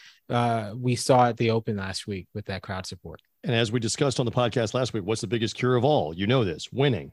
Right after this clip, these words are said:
Speaker 2: And if you win all the time, you're gonna silence everybody. And I believe a lot of what we saw Wednesday night and Friday night was not just, "We don't want this to end," and we're paying.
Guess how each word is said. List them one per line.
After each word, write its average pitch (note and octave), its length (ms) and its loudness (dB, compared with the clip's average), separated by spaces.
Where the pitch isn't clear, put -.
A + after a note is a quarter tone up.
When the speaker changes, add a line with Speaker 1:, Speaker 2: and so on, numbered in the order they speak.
Speaker 2:
And G#2 120 -2
if F#2 120 -4
you B2+ 140 2
win C#3 360 4
all C#3 160 4
the A#2 80 4
time, C3 420 4
you're A2+ 140 0
gonna A#2 180 2
silence B2 640 2
everybody. G#2 760 4
And B2 460 4
I C3+ 200 6
believe E3 460 6
a C3 40 2
lot B2 340 4
of C#3 100 2
what B2 240 2
we C3 140 2
saw A#2 400 2
Wednesday A#2 480 0
night A#2+ 400 2
and G2+ 180 -4
Friday B2 340 0
night G#2 300 2
was G2+ 160 -4
not D3+ 280 2
just, D3+ 360 4
"We C3 140 2
don't C3 300 4
want C3 320 2
this A#2 240 2
to A2+ 180 -2
end," C#3+ 460 4
and A2+ 100 0
we're A2+ 80 0
paying. B2+ 180 2